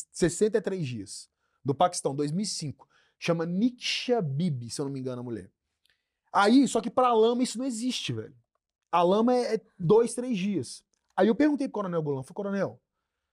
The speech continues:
até sete dias, é, a gente fala que essas pessoas, beleza, vão tá mortas.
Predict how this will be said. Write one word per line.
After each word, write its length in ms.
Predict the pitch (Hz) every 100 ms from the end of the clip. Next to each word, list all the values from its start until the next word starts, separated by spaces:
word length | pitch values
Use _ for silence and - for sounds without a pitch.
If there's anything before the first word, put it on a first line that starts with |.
| _ _
até 260 | 165 - 262
sete 280 | 294 233 135
dias, 580 | 156 214 120 - - _ _ _ _ _ _ _
é, 320 | 175 175 175 -
a 100 | 170
gente 400 | 143 170 170 196
fala 340 | - 175 175
que 160 | 175 185
essas 220 | 175 185
pessoas, 400 | 214 196 175 190
beleza, 320 | 220 196 131
vão 80 | 139
tá 140 | 190
mortas. 480 | 202 156 - - -